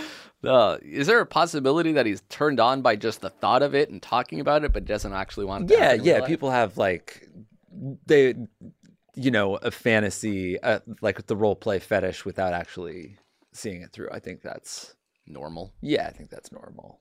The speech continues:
Speaker 1: Yeah, so I guess she does have to finally ask and figure out exactly what he wants, not
Speaker 2: Yeah.
Speaker 1: just assume.
Speaker 2: But again, if you guys are comfortable with your, with, like, what turns you on and what gets you off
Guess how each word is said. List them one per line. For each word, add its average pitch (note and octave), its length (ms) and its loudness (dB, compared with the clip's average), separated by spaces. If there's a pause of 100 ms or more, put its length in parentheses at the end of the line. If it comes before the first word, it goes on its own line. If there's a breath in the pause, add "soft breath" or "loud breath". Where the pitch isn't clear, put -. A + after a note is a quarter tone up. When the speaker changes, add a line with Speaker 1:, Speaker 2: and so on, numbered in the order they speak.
(120)
Speaker 1:
Yeah, D2+ 280 -8
so - 180 -16
I F2+ 80 -10
guess F2+ 240 -12
she - 200 -12
does C2 200 -12
have - 220 -12
to C#2+ 100 -16
finally D#2 580 -14
ask C2+ 420 -14
and D#2+ 140 -18
figure E2 380 -12
out C#2+ 160 -10
exactly C#2+ 480 -12
what D2+ 140 -8
he C#2 80 -10
wants, B1+ 360 -14
not - 180 -10
Speaker 2:
Yeah. G2 180 -2
Speaker 1:
just - 320 -16
assume. D2 540 -14 (100)
Speaker 2:
But G#3 100 0
again, E4 220 -2
if A#2+ 80 -4
you B2+ 80 2
guys C#3 160 6
are C#3+ 80 2
comfortable B2 400 -4
with A2+ 160 -4
your, G2 640 -2 (160)
with, G2+ 240 0
like, F#2+ 140 -2
what F#2 120 -4
turns F2+ 200 -8
you F2+ 100 -8
on F2 100 -8
and F#2+ 120 -8
what F2+ 160 -10
gets - 260 -10
you E2 120 -10
off - 360 -12